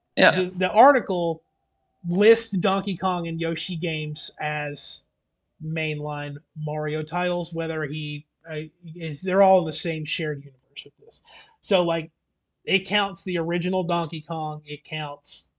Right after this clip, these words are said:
Speaker 2: Wario titles, Yoshi games, everything. Anyway, in reverse order, the game, the N E S has fifteen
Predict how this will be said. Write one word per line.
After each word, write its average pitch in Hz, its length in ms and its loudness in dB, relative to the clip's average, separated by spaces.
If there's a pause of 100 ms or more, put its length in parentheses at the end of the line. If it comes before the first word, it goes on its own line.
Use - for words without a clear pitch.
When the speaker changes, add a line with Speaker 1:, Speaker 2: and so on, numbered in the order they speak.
(280)
Speaker 2:
Wario 190 480 2
titles, 175 540 -2
Yoshi 165 360 -4
games, 156 300 -6
everything. 139 300 -10 (480)
Anyway, 196 380 4 (300)
in 262 240 2
reverse 240 460 2
order, 165 400 -2 (840)
the 185 320 0
game, 190 380 0 (180)
the 170 300 -4
N 208 160 2
E 202 120 0
S - 420 -2 (140)
has 160 440 -4 (220)
fifteen 214 640 -2